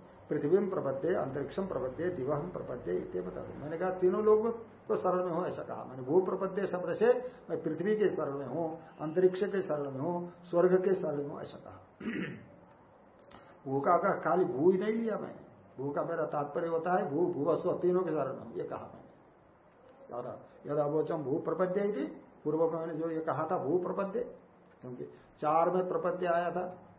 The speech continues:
अरिष्टम कोशम प्रपद्ये, प्राणम प्रपद्ये, भू प्रपद्ये, भुव प्रपद्ये, स्व प्रपद्ये, चार प्रपद्य में है,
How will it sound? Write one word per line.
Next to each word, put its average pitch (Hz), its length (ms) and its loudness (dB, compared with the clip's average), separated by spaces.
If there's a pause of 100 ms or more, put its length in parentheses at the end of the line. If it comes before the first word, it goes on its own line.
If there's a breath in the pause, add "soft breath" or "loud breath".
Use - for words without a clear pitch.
(360)
अरिष्टम 151 400 -2
कोशम 165 260 0
प्रपद्ये, 170 480 -4
प्राणम 165 380 -4
प्रपद्ये, 170 420 -4
भू 139 220 -2
प्रपद्ये, - 460 -6
भुव 131 180 -4
प्रपद्ये, 170 600 -4
स्व 185 180 0
प्रपद्ये, - 500 -4 (760)
चार 151 240 0
प्रपद्य 165 420 -4
में 165 120 -4
है, 160 260 -6